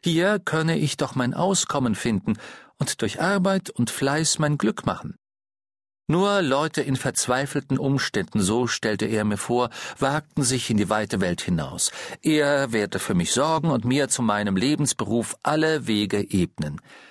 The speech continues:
Wenn es mir nicht gut gehe in der Welt, so sei das nur mein eigener Fehler oder mein Schicksal.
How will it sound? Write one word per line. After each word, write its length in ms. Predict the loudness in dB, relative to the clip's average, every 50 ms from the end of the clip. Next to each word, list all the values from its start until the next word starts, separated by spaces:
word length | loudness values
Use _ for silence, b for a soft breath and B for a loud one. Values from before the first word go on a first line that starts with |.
| B B B B
Wenn 120 | B -2 -2
es 140 | 0 0 0
mir 100 | 0 0
nicht 180 | 0 -2 -2
gut 240 | 0 0 0 0 -2
gehe 220 | -2 0 0 2
in 100 | 2 2
der 140 | 0 0 0
Welt, 260 | 0 0 0 -2 -4 B B B B B B B B
so 140 | B 0 2
sei 180 | 2 2 0 0
das 240 | 0 0 -2 0 0
nur 140 | 0 2
mein 180 | 2 2 0 0
eigener 460 | 0 0 0 0 0 0 0 0 -2
Fehler 440 | -2 0 0 2 2 2 2 0 0
oder 160 | 0 0 0
mein 140 | 0 0 0
Schicksal. 540 | 0 -2 -2 -2 -2 -2 -2 0 -2 -4